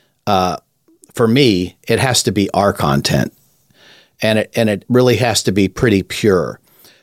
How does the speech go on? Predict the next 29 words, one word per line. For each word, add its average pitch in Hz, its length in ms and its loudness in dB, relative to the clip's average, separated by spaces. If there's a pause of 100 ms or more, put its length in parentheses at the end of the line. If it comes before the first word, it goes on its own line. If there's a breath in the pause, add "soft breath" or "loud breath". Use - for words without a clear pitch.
Now, 120 320 0
as 113 200 0
far 139 400 0
as 104 640 0
putting 101 640 -2 (220)
the 92 120 -8
Bible 110 800 -2
into 123 340 0
that 95 240 -2
content, 87 500 -4
I 151 140 0
have 101 160 0
no 95 140 -2
problem 113 400 -2
with 80 140 -4
that. 80 320 -8 (340 soft breath)
And, 107 480 0
and 107 160 0
so 120 140 2
what 117 220 0
they're 127 180 2
doing 127 420 2
there 101 300 2
is 101 240 -2
they're 120 100 2
putting 110 340 0
in 92 120 0
different 90 320 -2
translations 82 1040 -2